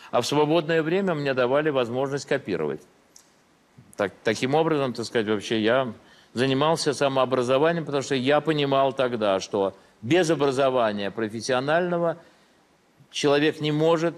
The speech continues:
стать настоящим серьёзным художником. Это сегодня или многие гордятся, говорят: «А я не умею рисовать». Или он то-, рисует только, э,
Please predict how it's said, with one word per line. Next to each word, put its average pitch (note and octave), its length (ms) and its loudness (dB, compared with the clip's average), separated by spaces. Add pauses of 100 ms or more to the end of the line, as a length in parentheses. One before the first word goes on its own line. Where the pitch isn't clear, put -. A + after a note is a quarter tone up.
(160)
стать C3+ 440 0
настоящим B2+ 680 -2
серьёзным A#2+ 520 0
художником. F2+ 640 -2
Это D#3+ 160 0
сегодня D3+ 600 2
или G#2+ 140 -2
многие A#2+ 480 0
гордятся, B2+ 460 -2
говорят: B2+ 160 -4
«А C#3 80 2
я D3+ 160 2
не D3+ 80 -6
умею C#3 400 0
рисовать». G#2 520 -2
Или C#3 200 -4
он B2 200 2
то-, A#2 200 2
рисует A#2 380 -2
только, B2 260 0
э, G2 460 0